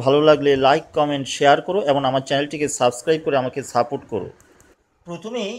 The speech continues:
আমরা একটা circle ড্রয়িং করে নেব। প্রথমে circle বা একটা oval shape তোমরা ড্রয়িং করে নেবে, এই মানুষের মাথাটা। এই, তারপরে আমরা গলার ড্রয়িংটা করব।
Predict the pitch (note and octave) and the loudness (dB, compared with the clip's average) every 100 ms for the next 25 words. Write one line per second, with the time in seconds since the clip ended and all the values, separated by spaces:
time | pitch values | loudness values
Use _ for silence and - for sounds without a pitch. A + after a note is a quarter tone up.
0 | - D#3 F3 G#3 G#3 F#3+ F3+ A#3+ - - | -10 -8 0 0 0 -2 -2 -6 -12 -4
1 | D#3 D#3 A3 F#3 F3 F3 G#3+ G#3 E3 D#3+ | -4 -4 -14 -10 -6 -6 -8 -12 -12 -10
2 | C3+ G#2 - _ _ _ _ _ _ _ | -12 -14 -20 _ _ _ _ _ _ _
3 | _ _ _ _ _ _ _ _ _ _ | _ _ _ _ _ _ _ _ _ _
4 | _ E3 E3 G3 G3 F3 E3 E3 G3+ G3 | _ -18 -14 -14 -10 -6 -6 -6 -4 -2
5 | F#3 F#3 E3 F#3 F#3 - F3+ A#3+ E3 D#3 | -2 -2 0 -2 -2 -10 -14 -14 -12 -4
6 | D#3+ G#3+ - _ _ - C3 D3 D#3+ F3 | -4 -4 -12 _ _ -16 -6 -4 -4 -10
7 | E3+ D#3+ F3 F#3 C#3 C#3 C#3 D3+ C3 B2 | -10 -10 -12 -12 -10 -10 -12 -10 -10 -10
8 | A#2 - _ _ _ _ _ _ _ _ | -16 -20 _ _ _ _ _ _ _ _
9 | _ _ _ - A#2 G2 _ _ _ _ | _ _ _ -20 -20 -20 _ _ _ _
10 | _ _ _ D#3+ F3 A3 A#3+ F#3 B3 - | _ _ _ -4 -2 -2 -6 -6 -10 -14
11 | - D#3 D#3 D3+ - _ - C#3 D3+ F3 | -10 -2 0 0 -4 _ -12 -4 -2 -2
12 | D#3+ F#3 F3+ F3 D#3 - - _ _ _ | -2 -4 -4 -4 -4 -4 -14 _ _ _
13 | _ _ - D#3 | _ _ -12 -12